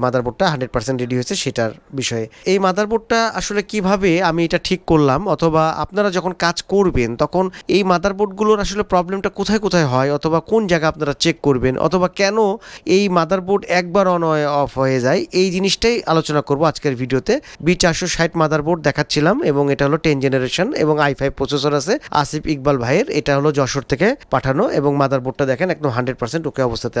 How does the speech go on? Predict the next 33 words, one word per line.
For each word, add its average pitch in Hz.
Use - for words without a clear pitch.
আছে। 110
এখন 196
যদি 226
আমি 226
সুইচ 233
করি, 160
আমি 175
একবার 170
একটু 175
টার্ন 160
অফ -
করে 160
আপনাদেরকে 143
দেখাবো 151
মাদারবোর্ডটা। 135
আমি 151
টার্ন 143
অফ -
করতেছি, 135
যাই 143
হোক 147
আমি 151
এটা 160
শাটডাউনে 151
গেলাম। 139
তো 170
এখন 190
মাদারবোর্ডটা 180
বন্ধ 170
হয়ে 156
গেল, 139
আমরা 185
on 190